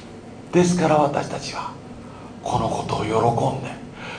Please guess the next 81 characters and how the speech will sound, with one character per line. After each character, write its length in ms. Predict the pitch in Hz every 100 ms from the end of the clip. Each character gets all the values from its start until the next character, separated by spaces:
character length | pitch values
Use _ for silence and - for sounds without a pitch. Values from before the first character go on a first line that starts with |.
| -
そ 200 | - 139
し 140 | -
て、 80 | 139 117 120 - - - - - - -
こ 180 | -
の 100 | 170
中 260 | 180 175 147
に 100 | 135 139
生 100 | 151
き 160 | 151 165
よ 100 | 143
う 40 |
で 100 | 127
あ 60 | 117
り 60 |
ま 120 | 101
せ 120 | - 98
ん 40 |
か。 260 | - - - - - - - - - - -
こ 80 | -
の 200 | 247 247
計 260 | 233 240 226
画 100 | 233 233
の 80 |
中 220 | 240 233 196
に 60 |
私 260 | 180 175 170
た 100 | 139
ち 80 | 131
は 80 |
生 80 | 117
き 60 | -
ま 120 | 110
し 80 | 117
ょ 160 | 107 113
う。 60 | -
す 120 | 254
べ 220 | 240 220
て 60 | 208
主 180 | 233
が 80 | 226
私 260 | 202 214 208
た 100 | 214
ち 80 | 214
に 100 | -
語 80 | 190 214
り 80 |
か 120 | 226 220
け 80 |
て 80 | 214
く 80 | 208
だ 100 | 214
さ 140 | 208
っ 20 | 208
た 80 |
そ 80 | 202
の 160 | 208 208
計 160 | 208
画、 100 | 214 208 208 -
な 100 | 208
そ 240 | 202 226
う 40 | -
と 60 |
し 60 | -
て 80 | 202
い 20 |
る 60 | -
こ 100 | -
と 60 |
は、 200 | - -
す 140 | - 302
べ 220 | 285 202
て 40 |
こ 80 | 180
の 80 | 254
中 220 | 269 208
に 100 | 208
あ 100 | 185
る 100 | 185
ん 40 | 131
で 80 |
す。 260 | 131 - -